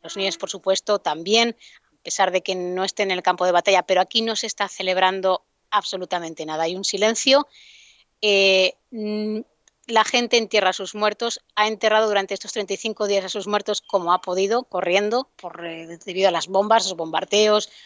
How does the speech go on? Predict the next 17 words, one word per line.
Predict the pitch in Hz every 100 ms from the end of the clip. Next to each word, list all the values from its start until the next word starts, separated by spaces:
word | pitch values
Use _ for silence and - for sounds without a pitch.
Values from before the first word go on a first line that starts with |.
| -
los | -
ataques | 180 196 190
de | 185
artillería | 185 185 180 180
pesada. | 185 - 233 220 240 - - - _ _ _
Ni | 220
siquiera | 214 240 269
los | 302 -
combatientes | 269 220 196 247 262 214
que | -
han | 190
sido | - 196
enterrados, | 202 190 202 269 -
porque | - -
los | 175 170
han | 196
sido | 190 277 254 208